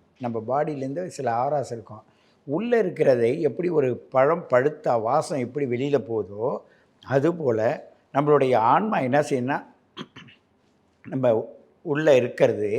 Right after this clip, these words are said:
அது மெல்ல, மெல்ல, மெல்ல தூய்மையாக, தூய்மையாக அது என்ன பண்ணும்னாக்க, நம்மளுடைய ஆராஸை ரைஸ் பண்ணும். இந்த ஆராஸை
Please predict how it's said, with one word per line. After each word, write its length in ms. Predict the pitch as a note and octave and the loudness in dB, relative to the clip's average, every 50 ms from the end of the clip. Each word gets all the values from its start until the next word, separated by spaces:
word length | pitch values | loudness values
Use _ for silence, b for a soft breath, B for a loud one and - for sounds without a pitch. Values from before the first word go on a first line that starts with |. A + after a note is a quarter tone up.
| F3+ - - b b b b b b b | -4 -4 -8 b b b b b b b
அது 220 | B2 C3 D3+ D3 D#3 C#3 | 2 4 4 4 4 2
மெல்ல, 300 | C3 C#3+ C#3+ D#3 E3 E3+ | 2 2 2 4 2 2
மெல்ல, 300 | E3 E3 D#3+ D#3 D#3+ D#3 D#3+ D#3 | 2 0 -2 0 -2 0 0 0
மெல்ல 240 | D3+ D#3 E3+ F#3 F#3 - - | 0 0 0 0 -2 -4 -6
தூய்மையாக, 640 | C#3 D#3 F3 F3 E3+ E3 D#3 D3+ D3 C#3+ C3+ B2+ B2+ A#2+ B2+ C3+ | -2 0 0 0 0 0 0 0 2 2 2 2 2 0 0 -2
தூய்மையாக 500 | C#3+ D#3 D#3+ D#3 D#3 D3 C#3 C3+ B2+ C3 B2 | -4 -4 -4 -4 -4 -4 -2 0 2 2 2
அது 100 | A#2 A#2+ A#2+ B2 | 2 0 -2 -2
என்ன 120 | D3+ F3 | -2 -2
பண்ணும்னாக்க, 600 | F3 D#3+ C3 B2 A#2+ A2+ G#2+ G#2+ G2+ - - A#2 A2 A#2 D#3+ E3+ b b b b b - | 0 -2 -2 -2 -4 -4 -6 -6 -8 -8 -6 -4 -2 -2 -2 -4 b b b b b -8
நம்மளுடைய 380 | C#3 C#3+ D3 C#3+ C#3 C3+ C3 B2+ A#2+ A2+ B2 C3+ D3+ | -4 0 0 2 2 4 4 4 4 6 6 6 6
ஆராஸை 460 | F3+ F#3+ G#3 G3 F#3 E3+ - D3 C3 B2 C3 | 4 4 4 4 2 2 2 2 2 2 2
ரைஸ் 200 | C3+ C#3+ C#3 - C#3 | 0 -2 -4 -8 -12
பண்ணும். 260 | A#2 G2+ F#2 F#2+ _ _ _ _ b b b b b b b - | -12 -12 -14 -16 _ _ _ _ b b b b b b b -2
இந்த 160 | C3+ D3 B2+ A2+ A#2 C3+ E3 | 2 4 4 6 4 4 4
ஆராஸை 440 | G3+ A#3+ C4 B3 G#3+ - G#3+ E3+ | 2 2 2 0 0 0 0 0